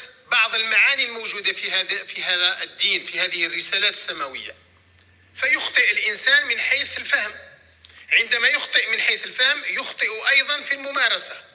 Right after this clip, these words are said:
ويحدث عن ذلك مشاكل. وكلكم يعرف ما الذي يحدث في عالم الناس اليوم.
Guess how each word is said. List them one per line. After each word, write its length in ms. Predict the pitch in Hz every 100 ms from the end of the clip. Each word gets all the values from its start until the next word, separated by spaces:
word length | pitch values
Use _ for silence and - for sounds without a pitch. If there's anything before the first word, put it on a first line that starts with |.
| _ _ _ _ _ _ -
ويحدث 680 | 254 285 - 240 - - - -
عن 180 | 170 196
ذلك 540 | 208 208 202 - 262 - 196
مشاكل. 460 | 202 175 160 - - - -
وكلكم 560 | 180 - 214 214 - 214
يعرف 400 | 214 202 226 - - - - -
ما 60 | 196
الذي 260 | 202 98 208
يحدث 480 | - - 214 - - - -
في 180 | 190
عالم 300 | 165 180 175
الناس 340 | 160 156 151 143
اليوم. 220 | 117